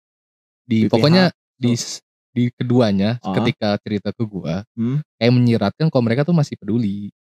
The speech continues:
Speaker 2: Oke.
Speaker 1: Satu sama lain.
Speaker 2: Betul, betul,
Speaker 1: Jadi
Speaker 2: betul.
Speaker 1: gua mera-, secara naifnya gua, gua merasa mereka tuh masih bisa gitu.
Speaker 2: Hmm, lu mikir kayak gitu.
Speaker 1: Heeh, dan ya
Speaker 2: Dan
Speaker 1: udah, gua
Speaker 2: ya
Speaker 1: naif
Speaker 2: udah,
Speaker 1: banget kan, coba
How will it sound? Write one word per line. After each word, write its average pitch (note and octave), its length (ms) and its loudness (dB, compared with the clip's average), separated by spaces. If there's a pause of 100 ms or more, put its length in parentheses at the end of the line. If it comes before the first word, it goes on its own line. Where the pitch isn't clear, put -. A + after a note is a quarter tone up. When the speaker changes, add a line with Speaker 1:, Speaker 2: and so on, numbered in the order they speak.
(240)
Speaker 2:
Oke. F#2+ 840 -8
Speaker 1:
Satu G2+ 200 0
sama G#2 280 0
lain. G#2+ 420 0
Speaker 2:
Betul, B2+ 300 2
betul, G2 220 -8
Speaker 1:
Jadi A#2 100 0
Speaker 2:
betul. E3+ 120 2
Speaker 1:
gua G3+ 60 4 (180)
mera-, - 60 -20 (220)
secara B2 320 -6
naifnya A#2+ 460 -2
gua, C3 180 -2
gua G3 200 2
merasa D3 380 0 (960)
mereka G2+ 280 -8
tuh G3+ 280 0 (160)
masih A2 300 -4
bisa C3 320 -2
gitu. F#2+ 300 -12 (180)
Speaker 2:
Hmm, G#2+ 500 0
lu A2 140 2
mikir B2 260 -2
kayak A2 340 -4
gitu. A2+ 200 -2
Speaker 1:
Heeh, G#2 240 0
dan F#2+ 420 -2
ya F#2+ 140 -6
Speaker 2:
Dan G#2 80 -2
Speaker 1:
udah, C3 160 2
gua B2+ 140 -2
Speaker 2:
ya B2 60 0
Speaker 1:
naif A2+ 140 2
Speaker 2:
udah, B2 100 -2
Speaker 1:
banget B2+ 160 2
kan, A#2+ 200 2
coba A2 140 -2